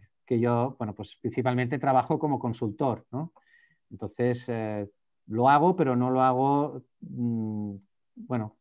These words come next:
eh, o sea, aquello de cuchilla de, eh, cuchara de palo en casa del herrero, ¿no?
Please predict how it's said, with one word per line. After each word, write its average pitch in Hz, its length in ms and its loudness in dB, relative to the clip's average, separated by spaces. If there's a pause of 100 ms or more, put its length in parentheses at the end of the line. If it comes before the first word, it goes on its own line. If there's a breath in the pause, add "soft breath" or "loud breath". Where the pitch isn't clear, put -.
(140)
eh, 101 240 -14 (240)
o 110 60 -16
sea, 104 180 -12
aquello 104 280 -4
de 104 140 -4
cuchilla 107 560 -6
de, 104 440 -6
eh, 98 60 -16 (1300 soft breath)
cuchara 110 540 0
de 104 300 -4
palo 113 720 0
en 104 600 -12
casa 101 260 -10
del 107 140 -4
herrero, 104 320 -4
¿no? 123 220 -12